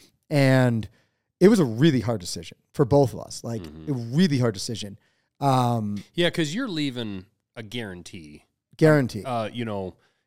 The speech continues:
Speaker 2: your retirement, your pay, your benefits, like,
Speaker 1: Yeah.
Speaker 2: um, it's like when I quit my lineman stuff, like, around here, it's one of the best jobs you
Speaker 1: It's a
Speaker 2: can
Speaker 1: great
Speaker 2: have.
Speaker 1: job, right? And it's hard to make that,
Speaker 2: Yep.
Speaker 1: um,
Speaker 2: And you're bailing off into the unknown.
Speaker 1: T-,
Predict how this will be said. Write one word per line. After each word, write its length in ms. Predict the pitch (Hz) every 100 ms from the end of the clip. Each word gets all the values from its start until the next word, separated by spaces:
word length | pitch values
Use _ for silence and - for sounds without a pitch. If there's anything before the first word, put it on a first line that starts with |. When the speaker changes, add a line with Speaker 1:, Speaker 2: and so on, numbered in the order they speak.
| _
Speaker 2:
your 100 | 113
retirement, 680 | 110 110 110 110 107 104
your 140 | 98 92
pay, 480 | - 107 101 98 92
your 220 | 92 85
benefits, 720 | 104 101 95 104 95 92 -
like, 340 | 90 85 - _ -
Speaker 1:
Yeah. 180 | 156 107 -
Speaker 2:
um, 400 | 107 98 92 92
it's 180 | 120 107
like 140 | 123
when 120 | 123 110
I 100 | 107
quit 200 | - -
my 140 | 101
lineman 380 | 92 92 92 92
stuff, 440 | - 98 92 -
like, 360 | 95 85 82 _ _ _ _ _ _
around 320 | 110 127 139
here, 340 | 117 131 131 117 _ _ -
it's 160 | 117
one 160 | 120 120
of 40 |
the 60 | 107
best 240 | 101 -
jobs 240 | 107 87 85
you 40 |
Speaker 1:
It's 100 | 165
a 40 | -
Speaker 2:
can 80 |
Speaker 1:
great 240 | 151 156 -
Speaker 2:
have. 100 | 117
Speaker 1:
job, 20 | 110
right? 160 | 139
And 80 | 160
it's 160 | 160 -
hard 360 | - 170 185
to 60 | 143
make 320 | 127 139 -
that, 480 | 135 131 127 120 - _ _ _
Speaker 2:
Yep. 260 | 104 98 92 _ -
Speaker 1:
um, 600 | 123 117 110 98 90 - _ _ -
Speaker 2:
And 100 | 135
you're 100 | 131
bailing 280 | 147 196
off 180 | 156 135
into 140 | 143 117
the 120 | 110
unknown. 520 | 90 95 131 82 76
Speaker 1:
T-, 80 | -